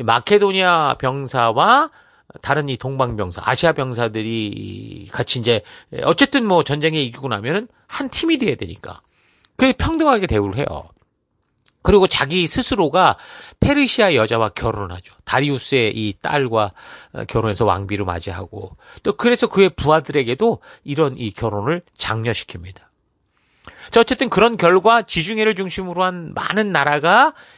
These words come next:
이 그리스어 문화로 이렇게 많이 물들게 되는 걸 볼 수 있어요.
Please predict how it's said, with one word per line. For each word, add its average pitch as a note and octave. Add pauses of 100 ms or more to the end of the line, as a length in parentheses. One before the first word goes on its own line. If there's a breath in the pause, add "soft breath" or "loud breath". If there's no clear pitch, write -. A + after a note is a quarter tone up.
(100)
이 E3 (100)
그리스어 G3
문화로 C3
이렇게 G#2+
많이 A#2+
물들게 A2
되는 G#2
걸 F#2
볼 A2+
수 -
있어요. -